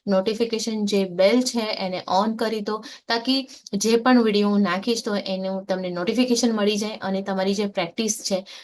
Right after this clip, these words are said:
એ કન્ટિન્યુ ચાલતી રહે. તો શીખતા રહો, ઇમ્પ્લિમેન્ટ કરતા રહો અને મળીએ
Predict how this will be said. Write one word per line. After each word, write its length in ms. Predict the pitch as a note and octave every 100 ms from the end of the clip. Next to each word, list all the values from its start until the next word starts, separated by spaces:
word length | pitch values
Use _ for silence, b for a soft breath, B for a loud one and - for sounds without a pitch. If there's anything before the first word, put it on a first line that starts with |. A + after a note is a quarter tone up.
| B
એ 100 | G3+
કન્ટિન્યુ 400 | G3 F#3 F#3 F#3
ચાલતી 360 | F3+ E3+ E3 E3+
રહે. 280 | F3+ D3 - B B _
તો 300 | F#3 F3 F#3 G3 -
શીખતા 440 | - G3+ - G3+ G#3+
રહો, 280 | G#3 G#3+ G3
ઇમ્પ્લિમેન્ટ 440 | F#3 F3 E3+ E3 E3+
કરતા 340 | F3 F3 G#3
રહો 340 | G3+ G3+ G3+ B B B
અને 220 | F#3+ F#3
મળીએ 360 | F#3 G3+ B3